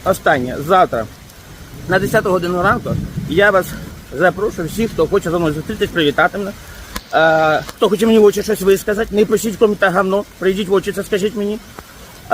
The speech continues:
Харива, двадцять один. Завтра Подільський суд призначив мені суд за образу Кіма, що вже два года мене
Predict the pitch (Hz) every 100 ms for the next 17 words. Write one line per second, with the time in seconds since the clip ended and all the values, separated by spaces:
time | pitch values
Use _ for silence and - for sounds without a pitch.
0 | 175 175 180 180 180 175 175 - 170 214
1 | 254 294 214 240 254 226 180 170 165 -
2 | - 220 320 - 202 214 - - 190 247
3 | 277 - - - - - 175 180 - 208
4 | 170 208 247 - - 220 196 - - -
5 | - - - - - 143 170 160 214 277
6 | 190 202 226 208 190 - - 165 156 190
7 | 175 180 170 165